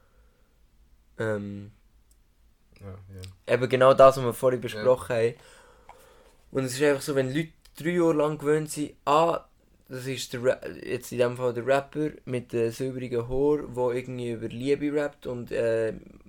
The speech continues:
Speaker 1: hure gut, äh, eigentlich kann rappen, aber manchmal auch ein bisschen einen poppigen Song macht.
Speaker 2: Ja.
Speaker 1: Und dann kommst du plötzlich,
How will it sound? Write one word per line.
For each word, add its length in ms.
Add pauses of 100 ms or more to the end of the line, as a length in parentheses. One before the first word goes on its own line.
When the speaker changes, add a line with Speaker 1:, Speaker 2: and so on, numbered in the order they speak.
(380)
Speaker 1:
hure 340
gut, 360
äh, 220 (140)
eigentlich 420
kann 280
rappen, 340
aber 180
manchmal 420
auch 40
ein 60
bisschen 120
einen 60
poppigen 440
Song 280
macht. 380
Speaker 2:
Ja. 100 (800)
Speaker 1:
Und 120
dann 120
kommst 300
du 60
plötzlich, 500